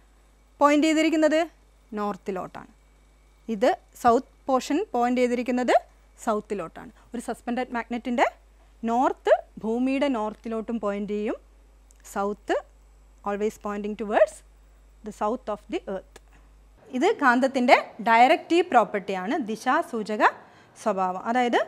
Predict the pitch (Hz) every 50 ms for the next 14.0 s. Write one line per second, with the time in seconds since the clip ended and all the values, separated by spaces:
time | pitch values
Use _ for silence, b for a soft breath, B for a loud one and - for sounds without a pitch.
0 | - - - - _ _ _ _ - - _ - 247 254 294 277 - 269 262 -
1 | 262 247 240 - 247 262 247 262 262 277 277 285 240 208 208 220 226 277 453 539
2 | - - 226 202 - - 226 226 262 - - - - - - _ _ _ _ _
3 | _ _ _ _ - 202 220 226 233 226 220 226 - 622 622 - - - _ _
4 | _ _ _ - 214 208 220 247 277 269 269 - - 196 190 185 - 196 190 190
5 | 185 185 - 587 622 - - - _ _ _ 202 190 - - - - _ - _
6 | _ _ _ _ _ _ _ _ _ _ _ _ _ _ - 254 254 269 262 262
7 | - 247 277 285 285 262 311 302 302 - 220 220 233 240 254 262 277 240 277 294
8 | 269 269 269 - 226 - 277 262 247 240 226 - - 359 466 523 - b b b
9 | b b b b b b b 240 226 - - 269 294 427 440 - - - - _
10 | _ _ _ _ _ _ _ _ _ _ - 214 233 262 311 381 440 - - -
11 | - - - 233 233 233 220 220 208 330 539 - - - - - _ - 302 320
12 | 320 311 359 349 277 311 294 302 - 311 302 311 294 - - - - _ _ _
13 | _ _ _ _ _ _ _ _ _ _ _ _ _ - 233 - - 240 233